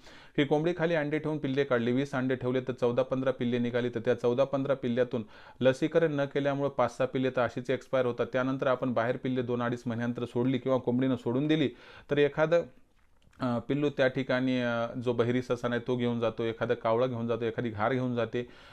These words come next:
किंवा एखादा जंगली पशुपक्षी म्हणजे कुत्रा म्हणा किंवा त्या ठिकाणी मांजर, बोका म्हणा घेऊन जातो. म्हणजे चार दोनच पिल्ले शेवटी तयार हो-, राहतात. आणि जरी वीसला वीस कोंबड्या आपण आपल्याकडे असतील, त्या बसवल्या, तर इथून फक्त सत्तर ऐंशी आपल्याला पिल्लं, जी की भविष्यात कोंबडी आणि कोंबडे बनतात.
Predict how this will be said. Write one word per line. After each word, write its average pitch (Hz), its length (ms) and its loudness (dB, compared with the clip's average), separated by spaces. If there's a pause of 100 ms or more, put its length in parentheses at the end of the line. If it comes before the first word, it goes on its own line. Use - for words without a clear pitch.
(100)
किंवा 147 260 2
एखादा 135 340 2
जंगली 131 340 2
पशुपक्षी 127 580 -2
म्हणजे 123 160 0
कुत्रा 120 440 2
म्हणा 117 280 -2
किंवा 117 260 -2
त्या 117 180 2
ठिकाणी 120 360 -2
मांजर, 117 340 -2
बोका 113 300 -2
म्हणा 117 200 -2
घेऊन 113 260 -4
जातो. 113 220 -2
म्हणजे 127 180 -2
चार 123 220 2
दोनच 135 260 -2
पिल्ले 127 240 -2
शेवटी 120 360 -4
तयार 113 200 2
हो-, 113 360 -4
राहतात. 120 360 0 (440)
आणि 127 200 2
जरी 156 200 6
वीसला 147 300 2
वीस 147 220 0
कोंबड्या 135 340 2
आपण 127 200 -2
आपल्याकडे 123 380 2
असतील, 120 280 -2
त्या 120 100 4
बसवल्या, 123 400 2
तर 123 100 -2
इथून 123 260 -2
फक्त 143 240 -4
सत्तर 143 340 0
ऐंशी 139 280 -2
आपल्याला 127 380 2
पिल्लं, 127 180 2
जी 120 120 -2
की 127 100 -2
भविष्यात 123 420 -2
कोंबडी 123 260 2
आणि 127 140 0
कोंबडे 120 260 0
बनतात. 113 340 0